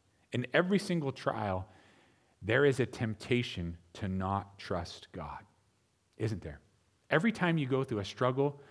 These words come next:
whether it's a physical struggle or not, there's a temptation attached to that trial to not trust God. Look, lean on your own understanding.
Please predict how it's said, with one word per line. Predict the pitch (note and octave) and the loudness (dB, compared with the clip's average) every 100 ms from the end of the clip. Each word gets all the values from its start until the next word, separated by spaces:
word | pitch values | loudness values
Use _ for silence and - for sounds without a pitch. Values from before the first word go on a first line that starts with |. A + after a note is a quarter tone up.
| - - - | -20 -4 2
whether | A2+ G2+ | 4 4
it's | G2 | 0
a | F#2 | -2
physical | D3 C#3+ - C3 | 0 0 -2 -8
struggle | - - C3+ C3 C3 - | -8 0 2 4 2 2
or | A2 | 2
not, | A2+ A#2+ F2+ - - - _ _ _ - | 4 2 2 -2 -14 -20 _ _ _ 0
there's | D3 | 4
a | D#3+ | 4
temptation | E3 D3 C3+ D3 - A2+ | 4 0 2 2 2 -2
attached | - A#2+ A#2 | 0 0 0
to | A2 | 2
that | G2+ G2+ | 0 0
trial | - F#2+ E2+ - | -2 -2 -2 -4
to | A#2+ | -2
not | G2+ G2 G2 | 0 0 -2
trust | - F#2 - | -4 -4 -4
God. | F2 D2 D2 - - - | -8 -8 -10 -18 -20 -4
Look, | C3 C3 - - - - - - - | 0 2 0 -14 -18 -20 -20 -20 -10
lean | G2 C3+ C#3+ | -2 2 4
on | C3+ | 4
your | C3 A2 | 2 0
own | A2 | -2
understanding. | G#2+ G2 F#2 F#2+ E2 D2 | -4 -4 -6 -6 -8 -10